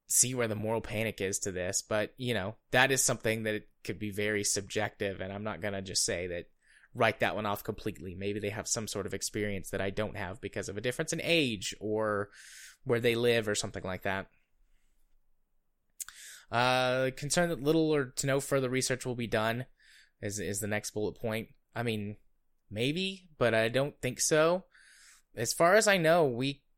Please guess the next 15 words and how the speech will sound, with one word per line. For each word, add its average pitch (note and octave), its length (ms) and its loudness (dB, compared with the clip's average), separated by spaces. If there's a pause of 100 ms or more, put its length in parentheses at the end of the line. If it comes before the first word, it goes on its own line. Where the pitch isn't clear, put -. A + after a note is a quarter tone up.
(520)
constantly D#3+ 800 0
and C3+ 200 -2
continually C#3 800 -2
are A2+ 80 2
researching, B2 640 2
like, G#2+ 200 -4 (160)
everything A2+ 640 0
all A2 240 2
the G2+ 100 -2
time. F2+ 440 -4 (640)
Um, G2 640 0 (800)
you A#2+ 140 -6
know, G2+ 160 0
I, A2 320 0
I'm, A2 240 -6